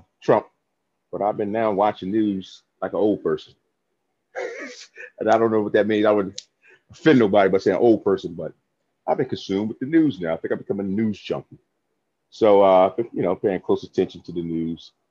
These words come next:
what's going on with this whole, uh, insurrection of last week at the Capitol. Um, but, you know, I, I, I really don't have a, a good answer as far as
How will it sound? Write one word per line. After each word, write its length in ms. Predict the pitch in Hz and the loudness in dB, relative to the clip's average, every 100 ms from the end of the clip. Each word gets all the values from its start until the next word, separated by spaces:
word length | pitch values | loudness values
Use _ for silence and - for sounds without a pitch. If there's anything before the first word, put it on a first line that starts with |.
| _ _ | _ _
what's 160 | 92 - | -18 -12
going 240 | - 82 | -8 -6
on 100 | 80 | -6
with 80 | 73 | -10
this 140 | 78 | -10
whole, 400 | - 80 78 78 _ _ _ _ _ _ _ _ _ 73 | -4 -4 -4 -8 _ _ _ _ _ _ _ _ _ -10
uh, 140 | 69 | -8
insurrection 600 | 69 - 82 87 - 78 | -10 -10 -4 -4 -4 -10
of 80 | 73 | -6
last 400 | 78 80 73 - | -2 -2 -4 -8
week 160 | 80 71 | -12 -12
at 60 | |
the 120 | - - | -14 -4
Capitol. 460 | 82 76 76 71 _ _ _ _ _ _ _ _ _ _ _ _ _ | -2 -2 -6 -14 _ _ _ _ _ _ _ _ _ _ _ _ _
Um, 460 | 71 71 71 71 69 _ - | -12 -10 -12 -14 -16 _ -4
but, 220 | 98 92 _ _ _ _ _ _ _ _ | -4 -4 _ _ _ _ _ _ _ _
you 120 | 131 | -4
know, 240 | 82 65 - _ _ - | -4 -6 -12 _ _ -8
I, 60 | |
I, 180 | 92 95 - 104 | -6 -4 0 2
I 40 | |
really 200 | 110 117 | 4 4
don't 200 | 110 110 | 4 4
have 260 | 113 104 98 | 4 4 4
a, 500 | 90 82 85 85 82 _ _ _ _ _ _ _ _ - - - _ _ _ _ - | 2 0 -4 -6 -10 _ _ _ _ _ _ _ _ -18 -16 -16 _ _ _ _ -8
a 40 | |
good 200 | 95 113 | 0 2
answer 400 | 113 117 - 76 - _ _ _ _ _ _ _ _ - | 4 2 -2 -12 -16 _ _ _ _ _ _ _ _ -20
as 80 | - | -10
far 300 | - 90 90 | -2 0 0
as 400 | 80 80 - | -2 -6 -12